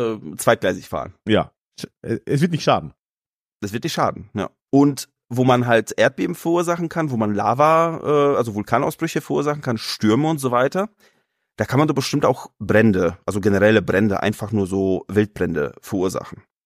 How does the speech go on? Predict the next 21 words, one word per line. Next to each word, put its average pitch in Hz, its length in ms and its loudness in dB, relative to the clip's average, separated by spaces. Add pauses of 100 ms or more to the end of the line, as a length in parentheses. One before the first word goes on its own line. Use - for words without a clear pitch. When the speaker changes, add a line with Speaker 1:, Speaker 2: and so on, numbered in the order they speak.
(240)
Speaker 1:
Ich 120 280 -8
bin 190 120 2
jetzt 226 120 4
speziell 180 360 2
bei, 151 160 2
äh, 139 160 4
auf - 220 0
Hawaii 92 360 2 (540)
vor 127 140 2
kurzem. - 420 0 (240)
Speaker 2:
Mhm. 165 280 0 (140)
Speaker 1:
Da 110 120 2
hat's 143 160 0
gebrannt, 80 380 -2
und 104 140 -4
zwar 98 160 2
ordentlich. - 380 -6 (580)
Warum 113 200 4
hat's 190 140 2
gebrannt? - 500 0 (240)
Liegt 139 500 -2